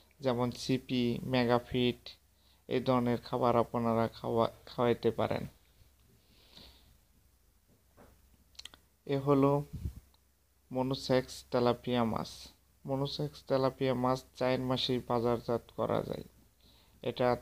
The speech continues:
তিনটা থেকে চারটা কেজিতে আসে, খুবই ভালো মূল্য। শিং মাছ আপনারা যে কেউই পুকুরে বা বিলে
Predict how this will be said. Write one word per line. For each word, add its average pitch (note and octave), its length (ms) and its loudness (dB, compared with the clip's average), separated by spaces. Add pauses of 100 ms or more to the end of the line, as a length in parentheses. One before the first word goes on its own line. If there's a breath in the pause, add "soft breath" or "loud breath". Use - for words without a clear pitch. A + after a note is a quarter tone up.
তিনটা C3 420 0
থেকে B2+ 500 -4
চারটা B2 440 -2
কেজিতে A#2+ 460 -4
আসে, B2+ 400 -2 (720 soft breath)
খুবই B2 260 0
ভালো A2+ 320 6
মূল্য। A2+ 460 -2 (680 soft breath)
শিং C3 280 -4 (100)
মাছ C3+ 400 4
আপনারা B2+ 580 0
যে B2+ 340 0
কেউই B2 400 0 (480)
পুকুরে B2 420 0
বা A#2 240 4
বিলে A#2+ 480 2